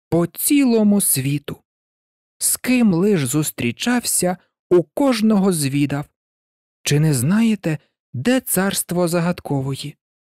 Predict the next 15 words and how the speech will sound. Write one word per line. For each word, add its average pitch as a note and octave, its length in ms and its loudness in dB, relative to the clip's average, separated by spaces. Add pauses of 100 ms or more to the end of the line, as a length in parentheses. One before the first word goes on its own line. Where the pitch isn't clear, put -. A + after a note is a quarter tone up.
(960)
Але D3 380 -2
ніхто G3+ 840 -2
не E3 200 0
міг C#3+ 360 -2
йому B2 400 -2
зарадити. A#2+ 760 -6 (1500)
Якось G3 880 -2 (320)
дійшов A3+ 760 -2
до D#3 220 0
великої A3 800 0
ріки D3+ 540 -2 (420)
і C3 200 2
вирішив F#3 800 0
тут - 380 -6
перепочити. D#3 1000 -4